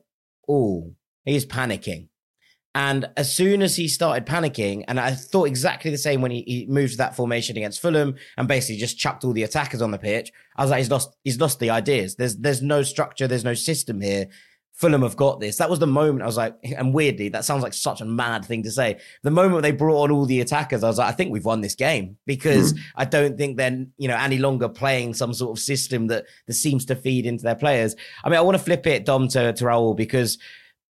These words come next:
Speaker 1: it's really nice to see him score against Arsenal always because of the situation and the history. And obviously there's, there's something that you just sort of go, "Chef's kiss," when he put the ball in the back of the net.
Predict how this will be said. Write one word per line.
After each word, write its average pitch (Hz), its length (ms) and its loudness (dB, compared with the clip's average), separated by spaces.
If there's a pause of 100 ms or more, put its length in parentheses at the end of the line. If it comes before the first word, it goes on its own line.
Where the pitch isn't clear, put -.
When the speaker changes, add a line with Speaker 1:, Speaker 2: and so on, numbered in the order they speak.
(340)
Speaker 1:
it's 139 220 0
really 160 340 4
nice 135 220 2
to 131 80 -2
see 139 160 0
him 120 80 0
score 131 260 2
against 117 320 0
Arsenal 110 580 0 (180)
always 110 720 -2
because 117 480 0
of 104 360 0
the 117 200 -2
situation 107 640 -2
and 107 180 -6
the 110 60 -2
history. 135 500 0
And 113 220 -4 (160)
obviously 123 460 0
there's, 110 460 -2
there's 131 200 -2
something 120 360 0
that 104 120 -4
you 113 100 -6
just 120 160 -2
sort 117 120 -2
of 107 80 -6
go, 110 220 0 (120)
"Chef's - 380 -4
kiss," - 400 -4 (260)
when 120 120 0
he 117 60 0
put 127 140 0
the 120 80 0
ball 113 220 2
in 113 80 2
the 113 80 0
back 107 220 -2
of 110 80 -2
the 110 100 0
net. 107 280 -2